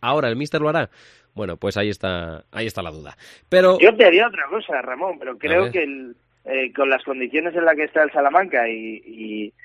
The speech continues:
Speaker 2: y lo que, la dinámica, sobre todo en minutos, de algunos futbolistas, eh, creo que sería lo más cercano a lo que pueda hacer María este fin de semana. Pero
Speaker 1: Vale.
Speaker 2: claro, yo como entrenador en el día a día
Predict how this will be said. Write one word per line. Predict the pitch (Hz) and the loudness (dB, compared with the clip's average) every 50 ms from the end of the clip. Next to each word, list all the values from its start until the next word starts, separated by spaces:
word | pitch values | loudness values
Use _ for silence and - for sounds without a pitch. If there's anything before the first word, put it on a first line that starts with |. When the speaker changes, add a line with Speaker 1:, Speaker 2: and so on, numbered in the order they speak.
| - - - _ _ - _ _ | -20 -20 -20 _ _ -20 _ _
Speaker 2:
y | - 110 107 | -8 -8 -6
lo | 107 107 107 110 104 101 _ | -6 -6 -6 -6 -8 -8 _
que, | - 117 113 110 | -2 0 0 0
la | 107 113 113 110 | 2 2 0 0
dinámica, | 117 117 131 131 139 139 131 123 143 139 139 139 135 131 131 131 127 123 | 2 2 2 2 4 2 4 6 8 8 10 10 8 8 6 4 0 -2
sobre | - 127 120 120 | -4 -6 -6 -6
todo | 110 127 131 131 | -2 0 0 0
en | 127 123 | 0 -2
minutos, | 123 131 143 160 - 135 120 110 | -4 -4 -6 -4 -2 -2 -4 -2
de | 120 | -4
algunos | 120 113 113 123 131 131 127 | -6 -6 -4 -4 -4 -4 -2
futbolistas, | 131 127 127 135 143 147 - 180 190 202 - _ _ _ _ _ _ _ _ _ _ | 0 0 0 0 -2 -2 2 2 2 2 0 _ _ _ _ _ _ _ _ _ _
eh, | 107 113 117 113 113 110 110 110 107 104 104 104 104 101 95 | -6 -4 -2 -2 -2 -2 -4 -4 -4 -6 -6 -6 -8 -8 -4
creo | - 135 120 117 107 | -2 0 0 0 0
que | 127 135 | -2 0
sería | - 127 120 123 135 147 151 - - - - _ _ _ _ _ | 0 2 2 6 8 8 8 8 6 2 -8 _ _ _ _ _
lo | - 117 117 120 113 | -8 -6 -4 -4 -4
más | 113 127 139 139 - | 0 -2 -2 0 2
cercano | - 156 139 123 143 143 147 156 165 | 0 0 0 2 2 2 2 4 4
a | |
lo | 175 170 135 120 | 4 4 2 0
que | 120 | -4
pueda | 117 135 143 147 | 0 2 2 2
hacer | 143 151 135 131 | 2 0 -2 -2
María | 127 127 127 143 151 | -2 -2 0 0 -2
este | 147 - - 123 | -2 -2 -6 -6
fin | 117 127 120 | -6 -6 -10
de | 117 107 | -10 -10
semana. | 107 107 131 151 151 120 - _ _ _ _ _ _ _ _ _ | -4 0 0 0 0 -2 -8 _ _ _ _ _ _ _ _ _
Pero | - 104 92 | -4 -2 2
Speaker 1:
Vale. | 90 127 | 4 6
Speaker 2:
claro, | 143 139 117 - - 110 113 | 4 4 2 0 -8 -16 -4
yo | 104 135 156 165 160 | 4 6 6 8 8
como | 165 151 147 | 6 2 2
entrenador | 151 139 143 143 139 139 139 160 175 180 160 123 120 117 | -2 2 2 2 4 4 6 6 6 6 4 2 -4 -8
en | 113 120 | -10 -10
el | 120 123 | -10 -6
día | 135 143 143 | -4 -2 -2
a | |
día | 147 160 175 165 143 117 | 0 0 0 0 0 -2